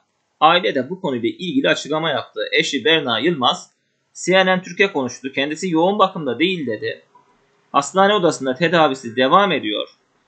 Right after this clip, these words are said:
Bu arada Sağlık Bakanı Fahrettin Koca da aileyi arayıp bilgi almış. En yakın arkadaşlarından olan Abdurrahim Albayrak da, en yakın dostu, bu konu hakkında açıklamalarda bulunmuş ve şunları söylüyor.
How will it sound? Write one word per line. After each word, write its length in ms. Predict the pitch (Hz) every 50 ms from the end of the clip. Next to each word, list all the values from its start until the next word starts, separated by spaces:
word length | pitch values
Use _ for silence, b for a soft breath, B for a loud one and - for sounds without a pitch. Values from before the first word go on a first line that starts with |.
| _ _ _ _ _ _ _ -
Bu 120 | 170 185
arada 200 | 190 196 196 202
Sağlık 400 | 190 - 185 180 185 196 196 -
Bakanı 360 | 185 180 180 185 180 180 175
Fahrettin 480 | 170 185 160 160 170 160 160 - 180 165
Koca 320 | - 185 165 170 165 147
da 80 | 156 156
aileyi 320 | 156 156 156 156 151 151
arayıp 340 | 147 147 147 147 147 - -
bilgi 300 | 135 135 135 131 165 160
almış. 480 | 143 117 104 101 - - - - - _ _ _ _ _ _ _ _ _ _ _ _ _ _ _ -
En 300 | 165 180 202 233 233 214
yakın 540 | 185 175 143 - - - 127 143 170 190 - _ _ _ _ _ _
arkadaşlarından 880 | - 127 143 139 156 151 151 151 147 - 139 147 143 147 143 151 156 151
olan 200 | 135 120 120 117
Abdurrahim 480 | 117 131 127 143 156 151 147 160 160 160
Albayrak 540 | 165 170 160 165 160 - - - - -
da, 160 | - 117 110 107
en 140 | 127 147 151
yakın 320 | 143 131 - - 120 113
dostu, 440 | 110 110 - - - 143 170 175 -
bu 120 | - 196 -
konu 160 | - 170 156
hakkında 440 | 143 139 - - 147 143 143 170 165
açıklamalarda 720 | - - - - - 156 156 160 160 165 165 160 185 170
bulunmuş 360 | 139 123 117 127 175 185 -
ve 80 | 185 185
şunları 320 | 180 180 165 165 170 196
söylüyor. 460 | 190 - 175 143 120 110 107 104 -